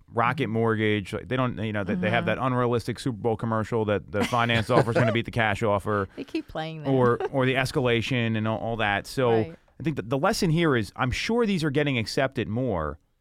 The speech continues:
Speaker 1: How many people are actually doing it, right? And that, that's one
Speaker 2: Oh.
Speaker 1: thing. And then
Speaker 2: Good point.
Speaker 1: secondly, go local and find a bank you can trust instead of dealing with one of these big box companies where there's all kinds of fees. 'Cause there's, y-, it's either gonna cost you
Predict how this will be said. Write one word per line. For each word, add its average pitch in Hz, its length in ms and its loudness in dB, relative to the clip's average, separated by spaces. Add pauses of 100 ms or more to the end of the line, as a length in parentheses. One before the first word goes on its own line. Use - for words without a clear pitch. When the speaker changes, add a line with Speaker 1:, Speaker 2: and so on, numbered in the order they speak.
(200)
Speaker 1:
How 180 120 0
many 214 140 2
people 160 240 2
are 143 40 4
actually 120 260 0
doing 113 400 0
it, 76 220 -6
right? 107 360 2
And 107 120 -6
that, 127 140 -2
that's 127 220 -4
one 139 240 -2
Speaker 2:
Oh. - 20 -6
Speaker 1:
thing. 87 400 -4
And 113 260 -2
then 117 120 0
Speaker 2:
Good 110 60 -4
point. - 0 -
Speaker 1:
secondly, 120 680 -2 (800)
go 135 480 0
local 113 500 0
and 98 160 -4
find 123 260 -2
a 117 60 0
bank 117 300 -2
you 117 100 -2
can 95 160 -4
trust 151 380 0
instead 107 260 -2
of 101 80 -4
dealing 127 240 0
with 110 80 -2
one 120 100 0
of 117 40 -2
these 98 160 -4
big 123 260 -2
box 110 240 0
companies 131 440 -4
where 104 60 -6
there's 110 120 -4
all 117 120 0
kinds 117 280 -4
of 92 80 -6
fees. 202 260 -4
'Cause 117 140 -4
there's, 143 180 -2
y-, 147 160 -8
it's 151 160 -4
either 247 100 0
gonna 226 140 2
cost 170 320 0
you 131 220 2